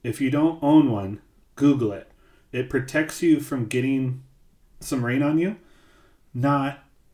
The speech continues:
all the rain. Sometimes you'll, you'll still get some rain, but a lot of the rain will not get on you if you own an umbrella and use it properly. So I suggest using one of those,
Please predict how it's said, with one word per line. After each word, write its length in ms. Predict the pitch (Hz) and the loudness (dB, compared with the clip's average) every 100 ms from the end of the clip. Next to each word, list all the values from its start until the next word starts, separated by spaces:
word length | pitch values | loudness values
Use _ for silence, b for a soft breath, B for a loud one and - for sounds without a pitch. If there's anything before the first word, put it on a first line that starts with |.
| _ - | _ -4
all 220 | 151 165 | 2 4
the 100 | 175 | 6
rain. 200 | 170 175 | 4 2
Sometimes 380 | 165 156 151 135 | -2 -2 0 0
you'll, 160 | 139 139 | -2 2
you'll 180 | 156 | 2
still 260 | 151 - 190 | 2 0 0
get 180 | 147 131 | 0 -2
some 300 | - 139 117 | -4 -4 -2
rain, 180 | 98 92 | -6 -8
but 160 | 95 | -8
a 60 | 110 | -4
lot 260 | 120 120 | -2 0
of 80 | 117 | 0
the 60 | 113 | -2
rain 340 | 110 104 104 - - - - | -4 -6 -8 -14 -20 -20 -12
will 80 | 120 | -8
not 220 | 113 101 | -6 -6
get 100 | 110 | -6
on 160 | 104 104 | -6 -8
you 100 | 104 | -8
if 160 | 107 | -8
you 120 | 120 127 | -8 -6
own 240 | 110 110 | -4 -4
an 100 | 113 | -6
umbrella 400 | 101 104 127 104 | -6 -2 -2 -2
and 160 | 95 104 | -4 -4
use 200 | 120 117 | -4 -4
it 100 | - | -8
properly. 400 | 104 - 113 - b b b b | -12 -12 -16 -16 b b b b
So 140 | - 127 | -6 -6
I 20 | |
suggest 440 | 123 120 139 156 | -4 -4 -2 -2
using 240 | 175 165 170 | 0 2 2
one 120 | 160 | 2
of 40 | |
those, 360 | 147 120 117 | 2 0 -2